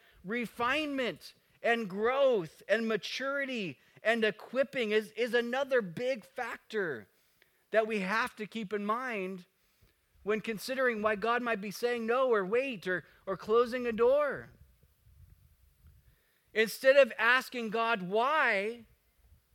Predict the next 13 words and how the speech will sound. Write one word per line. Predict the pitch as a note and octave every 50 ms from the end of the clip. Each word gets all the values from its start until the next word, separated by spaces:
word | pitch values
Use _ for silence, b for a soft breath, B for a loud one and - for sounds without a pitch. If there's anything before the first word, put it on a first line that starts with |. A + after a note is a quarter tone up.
| _ _ _ _ _ _ _ _ _ _ _ _ _ _ _ _ _ _ _ _ _ _ _ _ - _ - - _ _ -
oftentimes | F3+ A3+ C4 B3 C4+ B3+ G3 - A#3 A#3 A#3 G#3+ G#3
what | A3+ A3
I | G#3+
think's | G3+ - F#3+ - - - -
needed | G#3+ A3 A#3+ C4+ C#4 C4 A#3+ G#3+ F#3 - - -
in | G3 G#3+
our | G#3+ G3+ G3
prayer | - - A3 A#3 B3 C4+
life | C4+ B3+ A#3+ A3+ G#3 - G#3
is | G3+ -
to | - G#3 -
ask | F#3+ G#3+ A3+ A3 - - -
God, | G#3+ G#3+ G#3 G#3 G3+ F3